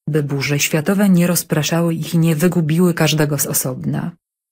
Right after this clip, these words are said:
Mówił w przypowieściach o uprawie winnicy, wspominał przy tym, że tylko jeszcze nowożeńcom założy winnicę i nauczy ich uprawiać winną latorośl, potem zaraz ich pożegna,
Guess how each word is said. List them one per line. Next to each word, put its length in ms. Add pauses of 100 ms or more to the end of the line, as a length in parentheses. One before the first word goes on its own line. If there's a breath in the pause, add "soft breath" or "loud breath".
(300)
Mówił 320
w 100
przypowieściach 840
o 80
uprawie 600
winnicy, 540
wspominał 680
przy 220
tym, 340 (260)
że 160
tylko 360
jeszcze 400
nowożeńcom 760
założy 400
winnicę 560
i 80
nauczy 380
ich 260
uprawiać 480
winną 440
latorośl, 840 (200)
potem 280
zaraz 500
ich 260
pożegna, 720